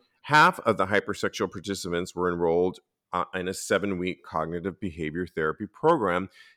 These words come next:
to help them reduce their behavior. So, and they did this through blood samples and all.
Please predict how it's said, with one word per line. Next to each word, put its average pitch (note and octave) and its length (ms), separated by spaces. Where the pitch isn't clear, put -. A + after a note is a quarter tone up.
to C3 120
help C#3+ 320
them F#3 160
reduce F#3+ 420
their G2 180
behavior. D2+ 640
So, G#2 300
and G2+ 100
they G2+ 80
did C#3 200
this G2+ 160
through E2+ 200
blood G2 260
samples D#2+ 360
and E2 100
all. D#2+ 320